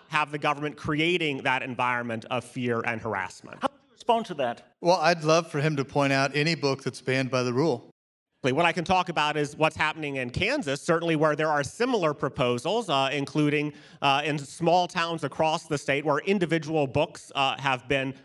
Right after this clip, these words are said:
Speaker 1: precluded. And of course, there are examples of school districts in Missouri, like the Independent School District, uh, or the Wentzville School District, that for a while tried to ban Toni Morrison's Bluest Eye,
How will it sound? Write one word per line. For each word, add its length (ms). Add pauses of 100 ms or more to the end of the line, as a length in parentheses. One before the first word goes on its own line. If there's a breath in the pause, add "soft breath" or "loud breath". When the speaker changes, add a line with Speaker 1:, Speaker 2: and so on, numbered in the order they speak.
(120)
Speaker 1:
precluded. 460
And 100
of 100
course, 240
there 140
are 80
examples 480
of 100
school 240
districts 460
in 160
Missouri, 420
like 200
the 100
Independent 480
School 180
District, 400 (260 loud breath)
uh, 220 (180)
or 140
the 80
Wentzville 480
School 220
District, 320
that 160
for 100
a 60
while 300
tried 280
to 80
ban 260
Toni 240
Morrison's 520
Bluest 420
Eye, 420